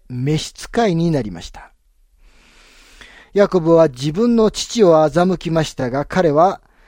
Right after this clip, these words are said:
義理の父に欺かれました。ヤコブは兄のふりをしましたが、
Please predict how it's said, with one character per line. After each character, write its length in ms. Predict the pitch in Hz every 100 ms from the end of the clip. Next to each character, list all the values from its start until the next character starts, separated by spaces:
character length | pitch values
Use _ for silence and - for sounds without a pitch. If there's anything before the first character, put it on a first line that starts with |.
| _
義 280 | 127 131 180
理 120 | 233
の 160 | 254 240
父 340 | - - 196
に 200 | 165 180 -
欺 460 | 127 131 160 160 156
か 140 | 143
れ 100 | 113
ま 100 | 90
し 140 | 104 -
た。 200 | - _ _ _ _ _ _ _ _ _ _ _ _
ヤ 140 | 190 180
コ 120 | 170
ブ 140 | 147
は 320 | 160 220 233 _ _ _ 170
兄 260 | 247 262
の 120 | 185
ふ 140 | 160 160
り 140 | 165
を 80 | 156
し 140 | -
ま 120 | 151 147
し 80 |
た 160 | - 131
が、 320 | 143 196 233